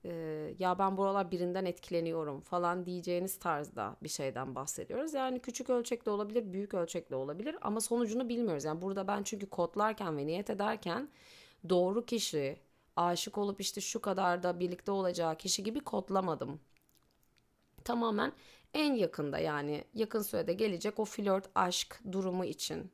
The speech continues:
niyet ettim. Bunu özellikle belirtiyorum bakın.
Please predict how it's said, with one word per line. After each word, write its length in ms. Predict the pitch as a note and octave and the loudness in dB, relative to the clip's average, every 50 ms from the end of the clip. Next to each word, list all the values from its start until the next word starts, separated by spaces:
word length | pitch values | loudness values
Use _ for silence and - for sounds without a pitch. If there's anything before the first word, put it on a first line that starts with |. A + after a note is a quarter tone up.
| _ | _
niyet 280 | - F3 F3 E3+ E3+ - | 0 0 0 0 0 -2
ettim. 340 | E3 - - - F#3 F3+ F3+ | -4 -4 -4 -2 -2 -2 0
Bunu 260 | F#3+ G3+ G#3 G3+ G3 - | 2 2 2 2 2 0
özellikle 520 | G3+ F#3 F3+ F#3+ F#3+ G3+ - - F3+ F3 | 0 0 2 2 2 2 0 -2 -2 0
belirtiyorum 640 | E3+ D#3+ D#3+ D#3 D#3 - - D#3+ D#3 C#3+ C#3+ D3 C3+ | 0 0 0 0 -2 -2 -2 -2 -2 -2 -2 -4 -4
bakın. 380 | D3 D3 - - C4 D4+ F#4 | -6 -6 -4 -2 -2 -2 -2